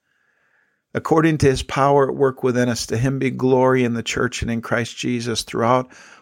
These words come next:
all generations, forever and ever. Amen.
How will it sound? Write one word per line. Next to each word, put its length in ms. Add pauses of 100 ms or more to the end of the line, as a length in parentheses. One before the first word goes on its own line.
(140)
all 320
generations, 920
forever 500
and 120
ever. 460 (1000)
Amen. 640